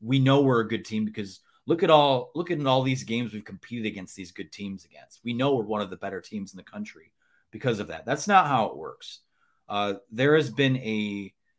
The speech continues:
a hubris and an ego about this team to where they think they can just stay the course and that they don't have to make any adjustments because, gosh,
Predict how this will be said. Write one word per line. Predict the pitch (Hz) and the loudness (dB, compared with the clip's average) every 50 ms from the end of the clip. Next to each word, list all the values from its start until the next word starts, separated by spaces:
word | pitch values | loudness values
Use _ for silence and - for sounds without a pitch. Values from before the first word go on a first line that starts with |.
| _ _ - - | _ _ -12 -10
a | 104 95 | -10 -10
hubris | - - - 185 240 240 147 127 127 117 107 - - 107 | -10 -8 -4 -2 0 0 0 2 2 2 2 2 -2 -8
and | 101 101 | -8 -8
an | 101 107 110 | -8 -8 -4
ego | 151 185 180 151 135 117 107 | -4 -2 2 4 4 4 4
about | 90 95 90 85 - - | 2 0 -2 -4 -6 -8
this | 87 - - | -14 -16 -16
team | - - 95 95 101 | -14 -12 -10 -10 -10
to | - - 113 | -8 -6 -4
where | 120 127 131 139 139 135 _ _ _ _ _ _ - | 0 0 0 0 -2 -4 _ _ _ _ _ _ -8
they | 120 160 208 208 | 0 2 2 2
think | 214 - 247 226 - | 2 2 0 2 4
they | 262 269 233 | 2 2 2
can | - 294 302 214 135 | 2 0 0 0 0
just | 104 95 - | -2 -6 -10
stay | - - 101 90 | -10 -8 -8 -8
the | 82 85 | -8 -10
course | - - 87 85 65 - - - - - 113 | -14 -18 -18 -18 -18 -18 -18 -20 -16 -10 -6
and | 117 120 143 | -4 -2 -2
that | 147 139 | -2 0
they | - 185 175 | -2 0 4
don't | 185 233 247 175 | 6 6 6 6
have | 156 135 120 - | 2 0 -2 -2
to | - | -2
make | 107 107 104 104 - - | -2 -2 -2 -2 -4 -8
any | 98 98 95 90 | -10 -8 -8 -8
adjustments | 85 - 92 87 85 - - - 92 87 - - | -10 -8 -8 -10 -8 -10 -12 -16 -18 -20 -20 -20
because, | - - - - 92 87 | -20 -20 -16 -16 -14 -10
gosh, | - - 127 147 160 - - - - | -2 4 6 6 6 6 4 -8 -12